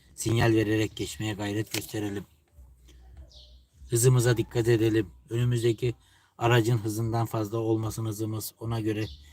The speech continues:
hızımızı ayarlayalım. Daha az olsun. Normal hız sınırları var. Aşmayalım.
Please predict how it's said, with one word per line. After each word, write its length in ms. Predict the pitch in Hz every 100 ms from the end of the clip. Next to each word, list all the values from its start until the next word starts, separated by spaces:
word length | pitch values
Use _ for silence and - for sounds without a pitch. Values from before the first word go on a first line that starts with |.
| - -
hızımızı 440 | 107 113 107 113
ayarlayalım. 760 | 107 104 104 107 107 107 101 101
Daha 240 | 104 113
az 140 | 107
olsun. 420 | 107 104 - 107 - - _ _ _ _ _ _ _ _ _ -
Normal 340 | 113 113 120
hız 200 | 110 113
sınırları 540 | - 113 110 104 107 107
var. 200 | 107 104
Aşmayalım. 600 | 110 - 113 104 98